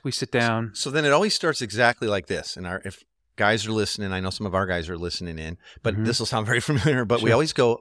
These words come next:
Speaker 2: "Okay, so, hey, thanks for being at Cigar and Theology. If you don't want a cigar, that's fine, whatever." <laughs>
Speaker 1: Mm-hmm.
Speaker 2: But we are gonna talk theology a little bit tonight. And so let me just define theology.
Speaker 1: Yep.
Speaker 2: Theo, theology, theo, the word God. Theology is the study of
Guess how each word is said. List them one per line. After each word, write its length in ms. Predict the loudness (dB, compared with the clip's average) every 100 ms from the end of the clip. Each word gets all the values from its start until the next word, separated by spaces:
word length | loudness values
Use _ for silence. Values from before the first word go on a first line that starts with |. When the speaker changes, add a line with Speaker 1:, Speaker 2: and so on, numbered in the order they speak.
| -4
Speaker 2:
"Okay, 200 | -6 -6
so, 240 | -2 -4
hey, 140 | -4
thanks 460 | -2 0 0 -2 -4 _ _ _
for 80 | _
being 140 | -6 -4
at 80 | -4
Cigar 240 | -2 0
and 100 | 0
Theology. 680 | 0 0 0 -2 -4 -6 -12 _
If 40 | _
you 40 |
don't 80 | -10
want 100 | -8
a 20 | -8
cigar, 240 | -4 -4
that's 140 | -4
fine, 340 | -2 -2 0 -2
whatever." 180 | -2 0
<laughs> 80 |
Speaker 1:
Mm-hmm. 360 | 0 -2 -4 -4
Speaker 2:
But 60 | 4
we 80 |
are 120 | 6 6
gonna 100 | 4
talk 240 | -2 -4
theology 400 | -8 -8 -8 -6
a 60 | -8
little 100 | -10
bit 100 | -16
tonight. 300 | -12 -12 -10
And 120 | -8
so 320 | -2 -2 -2 -2
let 140 | -2
me 60 | -2
just 200 | -6 -6
define 400 | -8 -4 -4 -4
theology. 580 | -4 -4 -2 -2 -6 -8 -6
Speaker 1:
Yep. 100 | -2
Speaker 2:
Theo, 720 | -2 -4 -6 -2 0 -2 -4 _
theology, 720 | -6 -2 0 0 0 -4 -8
theo, 380 | -6 -6 -4 -4
the 100 | -4
word 180 | -6 -6
God. 260 | -6 -8 -12 _ _ _
Theology 540 | -2 0 0 -2 -4 -4
is 140 | -4
the 60 | -8
study 360 | -2 0 0
of 120 | -2